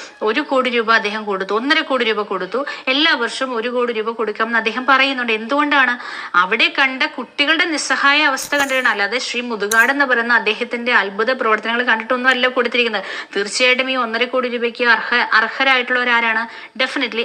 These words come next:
അവിടുത്തെ കുട്ടികൾ തന്നെയാണ്. എന്തുകൊണ്ടാണ് ശ്രീ മുതുകാട് നേതൃത്വം കൊടുക്കുന്ന ഡി എസ് സിക്ക് മാത്രം ഈ ഫണ്ട് മുഴുവൻ കിട്ടുന്നത് എന്തുകൊണ്ടാണ്?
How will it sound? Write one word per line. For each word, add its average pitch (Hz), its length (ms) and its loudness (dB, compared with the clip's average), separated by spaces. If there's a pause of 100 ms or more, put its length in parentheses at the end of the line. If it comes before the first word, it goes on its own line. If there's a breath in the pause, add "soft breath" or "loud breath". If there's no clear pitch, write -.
അവിടുത്തെ 240 280 0
കുട്ടികൾ 247 500 0
തന്നെയാണ്. 170 380 0 (480 loud breath)
എന്തുകൊണ്ടാണ് 349 520 2
ശ്രീ 294 200 -2 (160)
മുതുകാട് 269 380 2
നേതൃത്വം 247 360 -2
കൊടുക്കുന്ന 247 320 -4
ഡി 220 60 -8
എസ് 240 220 -4
സിക്ക് 269 160 -4
മാത്രം 233 360 -2
ഈ 233 40 -4
ഫണ്ട് 226 340 0
മുഴുവൻ 226 300 -2
കിട്ടുന്നത് 220 340 -4
എന്തുകൊണ്ടാണ്? 185 580 0